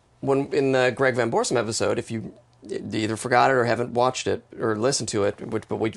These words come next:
even though we warned you at the beginning of this episode that you should go back and do that, he said that on the day when, uh, when they were doing that stunt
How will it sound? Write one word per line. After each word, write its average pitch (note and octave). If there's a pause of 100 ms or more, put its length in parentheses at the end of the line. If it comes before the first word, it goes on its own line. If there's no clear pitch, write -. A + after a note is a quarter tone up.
even B2
though C#3+
we D#3
warned E3
you B2
at G#2
the G#2
beginning A2+
of A#2
this A#2+
episode A2+
that G2+
you A2
should -
go A2
back A2+
and A#2
do D#3+
that, G2+ (720)
he E3+
said D3+
that B2+ (100)
on C#3+
the B2
day A#2
when, A2+
uh, G#2+
when A#2
they A2+
were A2+
doing A#2+
that -
stunt C3+